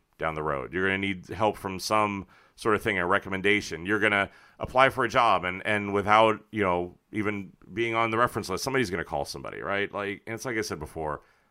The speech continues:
you need to build a, a network. And the last thing you want is to screw it up because you got anger towards somebody. You know, all because you enjoyed this sort of brief moment, this emotional outburst at somebody else's expense. And,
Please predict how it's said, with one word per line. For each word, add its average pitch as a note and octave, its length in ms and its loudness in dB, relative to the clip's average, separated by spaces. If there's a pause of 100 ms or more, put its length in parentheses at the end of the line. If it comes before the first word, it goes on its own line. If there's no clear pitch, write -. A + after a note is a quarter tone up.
(260)
you G#2 80 -14
need D3 160 -4
to C3 80 -4
build F#2+ 220 0
a, D#2+ 240 -6
a - 40 -6
network. D#2+ 360 -4
And A2 80 -4
the A2+ 60 -2
last C3+ 300 -2
thing B2 120 -6
you G#2+ 140 -2
want F#2+ 200 -2
is E2+ 120 -8
to F#2 100 -10
screw G2+ 360 -4
it G2 60 0
up F2+ 300 0 (680)
because G2+ 280 -4
you G2+ 100 -2
got F2+ 160 4
anger E2+ 220 0
towards D#2+ 320 -4
somebody. C2+ 380 -10 (960)
You G2 80 -6
know, F#2 80 0
all A2 180 2
because A#2+ 300 -4
you A2 80 -2
enjoyed G2+ 340 -4
this F#2 140 -6
sort G2+ 180 -4
of E2+ 160 -8
brief G#2 300 -6
moment, F#2+ 360 -2
this E2+ 140 -10
emotional G2+ 460 -2
outburst E2+ 720 -2 (640)
at E2+ 120 -6
somebody E2 260 -4
else's D2+ 300 -6
expense. - 720 -14 (880)
And, A2+ 280 -6